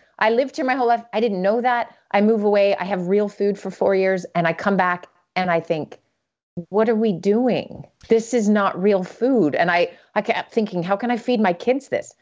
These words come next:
I mean, that's crazy after four years for someone to think that. But you, once you've tasted it and know there's a difference.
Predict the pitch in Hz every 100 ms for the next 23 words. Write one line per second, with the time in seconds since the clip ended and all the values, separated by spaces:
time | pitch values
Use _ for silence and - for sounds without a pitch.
0 | _ _ _ 220 247 294 480 - - -
1 | 359 233 190 165 196 175 208 202 185 175
2 | 190 180 175 156 156 226 147 - 196 -
3 | _ _ - 180 214 208 _ 180 214 294
4 | - 277 262 294 359 - 196 170 156 160
5 | 165 196 196 185 180 185 220 208 143